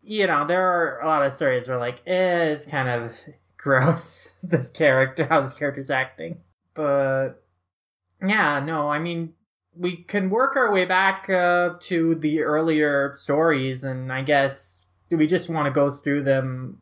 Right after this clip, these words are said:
in order from the titular Kane the Mirror story, or?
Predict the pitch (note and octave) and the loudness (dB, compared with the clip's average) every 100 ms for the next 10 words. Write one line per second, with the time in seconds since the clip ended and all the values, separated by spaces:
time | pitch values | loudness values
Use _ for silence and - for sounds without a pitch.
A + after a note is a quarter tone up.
0 | _ - C#3+ D#3 G3 G3+ G3+ G3 D#3 B2+ | _ -8 -2 0 2 0 -2 0 -2 -2
1 | - _ E3 D3 D3 C#3+ - - - G3 | -12 _ 2 4 4 0 -16 -20 -2 -2
2 | G3 G3+ F3 E3 E3 D#3 D#3 D3 D3 F3 | 0 2 4 4 0 -6 -4 -4 -2 -4
3 | G3+ A#3 B3 C#4 C4+ _ - C3 - - | -6 -8 -10 -10 -16 _ -6 -6 -6 -12